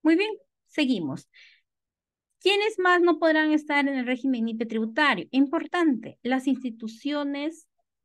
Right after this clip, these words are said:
educativas particulares,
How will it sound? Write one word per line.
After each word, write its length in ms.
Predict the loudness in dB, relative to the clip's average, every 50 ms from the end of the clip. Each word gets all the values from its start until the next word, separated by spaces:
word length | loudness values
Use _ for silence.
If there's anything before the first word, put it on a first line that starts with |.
| _ _ 0
educativas 960 | 2 2 2 2 0 -4 -8 -6 -2 0 0 2 2 2 0 0 -2 -6 -10 _ _
particulares, 1040 | -4 -4 -4 -4 -8 -10 -6 -4 -2 2 2 2 2 2 0 -6 -8 -10 -12 -20 _